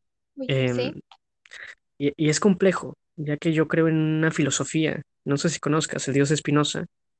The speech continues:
Speaker 2: pero,
Speaker 1: Mm, no.
Speaker 2: pues, es más sencillo, el dios de Spinoza es un concepto filosófico en el que creía
Speaker 1: Ok.
Speaker 2: Albert Einstein, en el cual, o sea, súper resumiendo,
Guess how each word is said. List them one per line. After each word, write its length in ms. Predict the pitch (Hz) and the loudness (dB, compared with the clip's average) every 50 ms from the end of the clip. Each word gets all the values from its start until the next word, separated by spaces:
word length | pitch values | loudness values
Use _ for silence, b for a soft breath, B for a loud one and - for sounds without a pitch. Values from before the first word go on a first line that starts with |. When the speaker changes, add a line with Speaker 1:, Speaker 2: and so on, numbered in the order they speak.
| _ _ _ _ _ _ _ _ _ _ _ _ _ _ _ _ | _ _ _ _ _ _ _ _ _ _ _ _ _ _ _ _
Speaker 2:
pero, 600 | 180 160 147 139 139 131 131 131 127 127 123 - | 4 6 6 8 6 6 6 6 6 6 4 2
Speaker 1:
Mm, 60 | 233 | -2
no. 160 | 226 220 240 | -6 -8 -4
Speaker 2:
pues, 160 | 233 156 135 156 | -2 -2 0 0
es 80 | 151 | 0
más 100 | 165 156 - | 0 0 0
sencillo, 580 | 180 - - 165 147 151 160 151 147 139 - - - _ _ _ _ _ _ _ _ _ | 0 0 0 0 2 4 6 6 4 2 0 -4 -12 _ _ _ _ _ _ _ _ _
el 140 | - 160 147 | -6 -2 0
dios 160 | 143 143 143 | 2 2 2
de 60 | 170 165 | 2 0
Spinoza 520 | - - 165 147 143 143 - - 165 170 | 0 0 0 2 2 2 2 0 2 2
es 240 | 160 151 143 - - | 2 2 2 2 2
un 200 | 151 151 147 143 | 2 4 4 4
concepto 400 | - 147 143 - 147 - - 147 | 2 2 0 0 -2 -2 -4 -6
filosófico 760 | - - 131 143 - - 147 - - - _ - - - - _ _ _ _ _ _ _ _ _ _ _ _ - | -4 -4 -2 0 0 0 -2 -4 -6 -12 _ -12 -12 -12 -12 _ _ _ _ _ _ _ _ _ _ _ _ -6
en 280 | 135 127 123 123 120 123 | -4 -4 -2 -2 -2 -4
el 100 | 123 120 | -4 -4
que 80 | - 123 | -4 -4
creía 300 | - 127 123 123 127 127 | -2 0 2 2 4 4
Speaker 1:
Ok. 40 | 123 | 4
Speaker 2:
Albert 260 | 123 127 127 127 131 | 4 2 2 2 0
Einstein, 420 | 139 135 - - 156 165 208 240 - _ _ _ | -2 -2 -2 -2 -2 -2 -2 -4 -8 _ _ _
en 120 | - 139 127 | -2 -2 0
el 180 | 120 117 127 - | 0 0 -2 -4
cual, 500 | - - 139 131 127 131 131 127 123 - - _ _ | 2 4 4 6 6 6 4 2 2 0 -4 _ _
o 120 | - 123 135 | -4 0 2
sea, 120 | - 147 | 2 2
súper 260 | - - 127 - 139 131 | 2 2 4 4 4 4
resumiendo, 540 | 135 127 - 143 143 139 139 131 - - | 4 4 4 4 4 4 4 4 2 -2